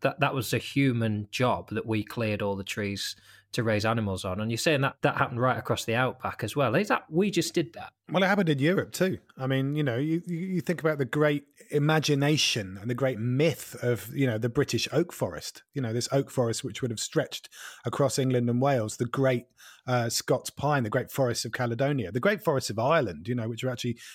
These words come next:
Speaker 2: chopped down by the English to build their navies. When we look at these, these naked landscapes, it's hard to imagine this stuff from the fairy tales.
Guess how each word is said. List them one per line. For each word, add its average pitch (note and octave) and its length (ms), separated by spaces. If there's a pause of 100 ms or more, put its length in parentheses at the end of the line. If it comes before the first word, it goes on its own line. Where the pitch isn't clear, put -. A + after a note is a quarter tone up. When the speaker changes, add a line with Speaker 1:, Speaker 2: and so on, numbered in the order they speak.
(100)
Speaker 2:
chopped C#3 300
down A#2+ 200
by A#2 140
the A2+ 120
English A#2 380
to A#2+ 60
build A#2 300
their A#2 140
navies. D3 540 (360)
When F3 280
we D3+ 120
look E3+ 280
at D#3 100
these, B2 300 (120)
these C3 240
naked C3 460
landscapes, B2+ 680 (340)
it's C#3 140
hard F3 400
to C#3 120
imagine C3 460
this G2+ 120
stuff - 260
from A2+ 220
the A2 60
fairy E3+ 360
tales. - 460